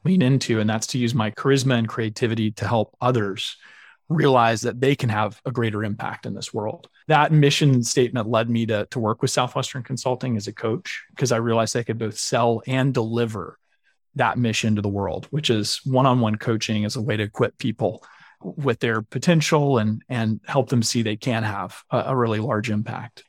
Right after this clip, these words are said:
And then the second thing was implementing that strategy to a younger age demographic. I said, "You know, we, we do great work with, with adults.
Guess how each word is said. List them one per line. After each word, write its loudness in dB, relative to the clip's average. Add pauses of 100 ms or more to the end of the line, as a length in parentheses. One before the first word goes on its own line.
And 6
then 6
the 6
second 2
thing 2
was 2 (220)
implementing -2 (120)
that -4
strategy 2
to -4
a 0
younger -2
age -4 (160)
demographic. -6 (200)
I 0
said, 2
"You 4
know, 4
we, 0
we 0
do -2
great 0
work -2
with, -4
with 0
adults. -2